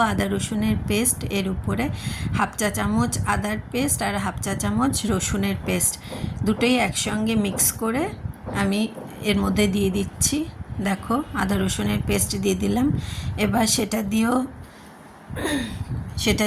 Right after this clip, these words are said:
দিয়েও বেশ কিছুক্ষণ নাড়াচাড়া করতে হবে, যতক্ষণ না ওই আদা রসুনের কাঁচা গন্ধটা চলে যায় ততক্ষণ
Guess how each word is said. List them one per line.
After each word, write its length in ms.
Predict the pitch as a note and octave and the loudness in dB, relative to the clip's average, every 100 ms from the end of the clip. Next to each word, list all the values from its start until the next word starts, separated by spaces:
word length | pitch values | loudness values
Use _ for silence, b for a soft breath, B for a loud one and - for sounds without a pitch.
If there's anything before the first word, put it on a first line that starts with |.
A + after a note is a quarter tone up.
| G#3 | 4
দিয়েও 200 | A3 A3 A3 | 4 4 4
বেশ 140 | G#3 - | 0 -2
কিছুক্ষণ 420 | G#3+ G#3+ G#3+ - A#3 | -4 -4 -4 0 4
নাড়াচাড়া 440 | A3 F#3+ F#3+ G3+ G#3+ - | 4 4 2 0 -2 -2
করতে 260 | F#3+ - G3 | -4 0 2
হবে, 240 | G#3 G3 B3 D4 B B B B B - - - - | 2 4 2 2 B B B B B 0 0 -2 -2
যতক্ষণ 420 | G3+ G#3 - A3 A3 | 0 0 -2 0 2
না 60 | A3+ | 4
ওই 80 | A3+ A3 - | 2 0 0
আদা 120 | G3+ G3 | 0 2
রসুনের 380 | G3+ G#3+ A3+ B3 | 2 2 0 2
কাঁচা 200 | G3 G3+ G3+ | 2 2 2
গন্ধটা 340 | G3 G3 G3 G#3 | 2 0 -2 -2
চলে 180 | G3+ G3 G#3 | 0 2 4
যায় 140 | C4 D4+ - | 2 2 0
ততক্ষণ 360 | F#3 G3+ G#3 | -2 0 0